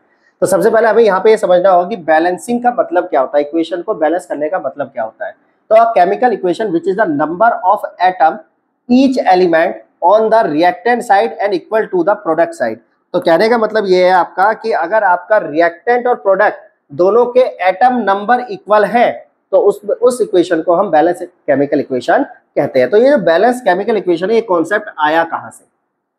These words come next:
ठीक है, तो ये concept निकल के आया law of conservation of mass से। ये concept ninth class में भी पढ़ाया जाता है और tenth class में भी पढ़ाया जाता है।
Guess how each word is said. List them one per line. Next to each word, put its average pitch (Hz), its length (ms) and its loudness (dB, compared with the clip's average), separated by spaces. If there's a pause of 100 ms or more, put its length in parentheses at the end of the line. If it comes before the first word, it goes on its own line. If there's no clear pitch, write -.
(200)
ठीक 143 120 2
है, 214 100 2
तो 214 100 2
ये 185 160 6
concept 208 380 0
निकल 180 200 0
के 180 100 0
आया 180 240 4
law 170 200 4
of 196 180 0
conservation 156 540 -6
of 160 120 -12
mass 135 140 -4
से। 131 180 -12
ये 156 200 -2
concept 190 380 -6
ninth 156 240 -6
class 170 260 -4
में 180 80 -4
भी 185 80 0
पढ़ाया 165 260 -2
जाता 170 260 -2
है 190 60 0
और 185 80 -4
tenth 143 220 -10
class 135 300 -10
में 131 80 -8
भी 156 80 -4
पढ़ाया 113 300 -14
जाता - 260 -20
है। - 60 -20